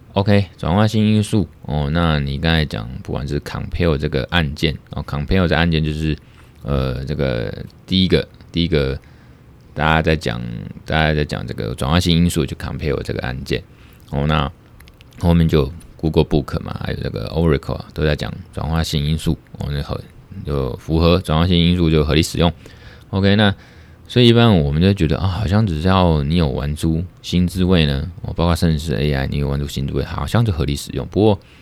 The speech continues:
最最新的刚才那个 Andy Wolf 那个案件，就是说你不仅要转化性使用哦，你还要对生成式A I这种可能，呃，诶，嗯，不好意思，我更正一下，应该说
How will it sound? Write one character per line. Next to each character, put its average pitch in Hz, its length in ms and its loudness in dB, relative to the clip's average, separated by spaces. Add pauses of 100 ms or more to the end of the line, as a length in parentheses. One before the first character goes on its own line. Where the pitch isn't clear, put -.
(380)
最 143 120 -4
最 139 100 4
新 117 200 2
的 92 100 4
刚 95 140 4
才 87 60 4
那 90 100 4
个 73 120 2
Andy 95 160 4
Wolf 92 360 4
那 78 80 0
个 73 80 0
案 76 180 0
件， 67 180 -4
就 67 100 -4
是 - 40 -6
说 69 400 -4 (680)
你 78 680 0 (260)
不 131 140 2
仅 80 160 2
要 87 240 4
转 - 220 -4
化 82 200 0
性 73 460 -2
使 - 280 -10
用 82 260 -2 (440)
哦， 69 160 -4
你 82 220 2
还 85 280 0
要 95 300 4 (380)
对 95 260 6
生 98 280 0
成 78 180 2
式 82 300 -2
A 80 180 0
I 76 240 0
这 71 260 -4
种 - 160 -8 (600)
可 80 180 0
能， 76 340 2 (520)
呃， 71 560 -2 (500)
诶， 98 320 2
嗯， 95 200 2
不 113 120 4
好 92 80 6
意 80 40 4
思， 73 40 2
我 71 60 0
更 90 240 2
正 78 120 2
一 73 60 -2
下， 71 100 -2
应 92 80 2
该 98 120 2
说 95 200 2